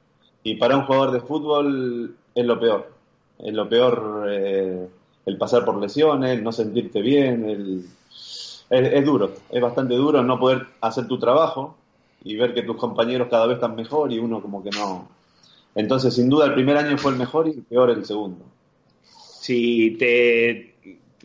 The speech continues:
Speaker 2: te cuento, bueno, tú eres un Ferrari y yo un triciclo, pero yo jugaba fútbol sala y con treinta y cinco años ya no me mereció la pena, pero, eh, tuve así osteo-, osteopatía de pubis y creo que solamente los que lo hemos tenido sabemos lo que es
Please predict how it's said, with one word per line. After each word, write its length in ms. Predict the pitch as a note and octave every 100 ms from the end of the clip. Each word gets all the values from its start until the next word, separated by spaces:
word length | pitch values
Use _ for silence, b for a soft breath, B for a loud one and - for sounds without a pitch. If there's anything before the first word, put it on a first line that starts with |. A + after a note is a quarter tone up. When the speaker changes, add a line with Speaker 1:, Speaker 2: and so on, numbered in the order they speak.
| F#2
Speaker 2:
te 140 | B2+
cuento, 300 | A#2+ D3+ D#3
bueno, 200 | C#3 C#3+
tú 80 | C#3
eres 160 | C#3+ -
un 100 | D3+
Ferrari 420 | - C#3+ D3 D#3+
y 40 | D#3+
yo 80 |
un 100 | D#3+
triciclo, 760 | D3 C#3 C#3 E3+ D#3 C#3 B2+ -
pero 180 | - A#2+
yo 140 | A#2+ C3+
jugaba 280 | C#3+ D3
fútbol 320 | C#3+ D3 C#3+ B2+
sala 460 | D3 C#3+ B2 E3 D3 G#2+ B B B B
y 120 | C#3+ B2+
con 180 | C#3+
treinta 320 | C3 C3+ B2+ B2
y 80 |
cinco 360 | A#2+ C3+ C3+ B2+
años 220 | B2+ B2
ya 120 | A#2+ A#2+
no 80 |
me 100 | A#2+
mereció 320 | A#2 A#2 - A#2+
la 160 | G#2+
pena, 300 | G#2+ A#2+ C3
pero, 460 | A2+ G#2+ G2+ F#2+ - B B -
eh, 520 | G2+ G2+ F#2 - -
tuve 260 | A2+ A#2 A#2+
así 160 | A#2
osteo-, 460 | A#2+ - B2 A#2+ -
osteopatía 560 | A2+ B2+ A#2 A2 A#2+ A#2+
de 140 | A2
pubis 520 | B2 A#2+ C3 E3 - -
y 140 | A2
creo 180 | - B2+
que 60 | C#3+
solamente 480 | D3+ D3+ C#3+ C#3+ C#3
los 160 | C3+
que 80 | C#3+
lo 80 | C#3
hemos 220 | C#3 C3+
tenido 260 | C#3 C3 C#3
sabemos 460 | A#2+ A2 A#2 B2+ B2
lo 140 | B2
que 260 | A#2+ A#2 -
es 180 | -